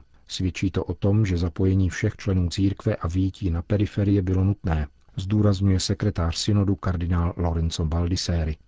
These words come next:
Odpovědi zaslalo do Vatikánu asi osmdesát procent episkopátů z celého světa.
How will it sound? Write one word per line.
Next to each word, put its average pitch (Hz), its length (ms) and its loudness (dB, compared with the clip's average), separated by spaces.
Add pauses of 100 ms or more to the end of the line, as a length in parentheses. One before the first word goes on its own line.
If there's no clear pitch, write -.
(200)
Odpovědi 104 640 2
zaslalo 98 460 2
do 92 100 2
Vatikánu 101 640 2
asi - 180 -4
osmdesát 95 680 0
procent - 440 0
episkopátů 95 680 0
z - 80 -8
celého 90 340 0
světa. - 380 0